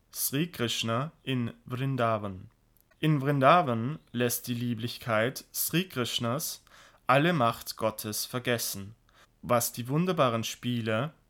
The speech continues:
und vertraulichen Austausch erlaubt. Es ist die ungetrübte, ausgelassene Freude einer Seele, die alle Wünsche nach Eigengenuss überwunden hat. Wenn ich chante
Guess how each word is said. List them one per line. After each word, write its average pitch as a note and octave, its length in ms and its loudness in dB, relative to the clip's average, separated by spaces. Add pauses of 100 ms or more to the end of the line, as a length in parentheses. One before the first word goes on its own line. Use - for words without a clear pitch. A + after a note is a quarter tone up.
(140)
und E3+ 420 -2
vertraulichen A#2+ 800 -2
Austausch A2 800 -2
erlaubt. A#2 600 -2 (580)
Es D3 220 6
ist - 320 0
die C3 100 -2
ungetrübte, D3+ 1080 0
ausgelassene B2 800 2
Freude A2 580 0
einer A#2 220 0
Seele, A#2 640 -2 (500)
die B2 180 -4
alle D3 300 4
Wünsche B2 580 0 (100)
nach A2+ 300 -6
Eigengenuss A2+ 960 -2
überwunden B2 600 -4
hat. - 340 -14 (1200)
Wenn C#3+ 260 4
ich - 160 0
chante D3+ 720 2